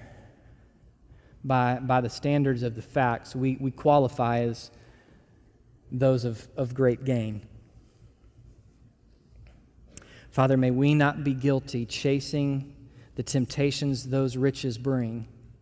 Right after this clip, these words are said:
and miss who you are and what you have placed us here for such a time as this to do, as individuals and as a church family.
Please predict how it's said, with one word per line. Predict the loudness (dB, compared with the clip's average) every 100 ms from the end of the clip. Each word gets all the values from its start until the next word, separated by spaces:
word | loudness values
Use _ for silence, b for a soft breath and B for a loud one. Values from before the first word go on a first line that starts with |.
| -20 b b b b b
and | -4 -2 0 2
miss | 2 2 -2 -12 -12 -14 -16 -20 _ B B B
who | -6 2 2
you | 2 0 2
are | 2 2
and | 2 -2
what | -4 -4
you | -4 -4
have | -4 -8
placed | -4 -4 -4 -8
us | -8
here | -2 -2
for | -2 -8
such | -8 -8 -8
a |
time | -10 -6 -4
as | -6 -6
this | -8 -8
to | -12 -14
do, | -12 -14 -12 -16 b b b b
as | -4
individuals | -4 -4 0 0 2 -2 -2
and | -4 -6
as | -4 -8
a |
church | -12 -14 -14
family. | -18 -16 -16 -18